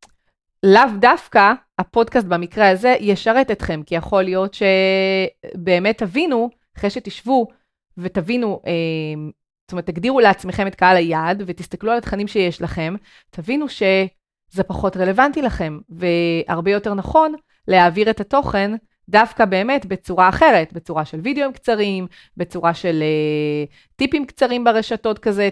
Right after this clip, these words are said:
טקסטים קצרים, כאילו, שוב, מאוד יכול להיות שזו המסקנה שתגיעו אליה. אבל בסדר, זה עדיין לא אומר שאתם לא, אתם לא יכולים, אה, להתחיל פודקאסט, אוקיי? אם זה המצב.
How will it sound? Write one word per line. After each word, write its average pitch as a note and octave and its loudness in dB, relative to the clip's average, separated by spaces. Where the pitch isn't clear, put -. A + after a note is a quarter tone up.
טקסטים G#3+ -6
קצרים, G3+ -6
כאילו, G#3+ -6
שוב, A3+ -4
מאוד C4+ 2
יכול B3+ -4
להיות A#3+ -2
שזו G3 -2
המסקנה F#3+ -4
שתגיעו E3+ -8
אליה. F#2+ -8
אבל E3+ 2
בסדר, E4 4
זה G#3 4
עדיין A#3 4
לא B3+ 4
אומר A3+ 0
שאתם G#3+ -8
לא, F#3+ -2
אתם F3+ -6
לא F#3+ -2
יכולים, F#3+ -4
אה, F3 -2
להתחיל E3+ -2
פודקאסט, D#3 -8
אוקיי? A3 -2
אם G3 -6
זה F3 -2
המצב. D#3+ -4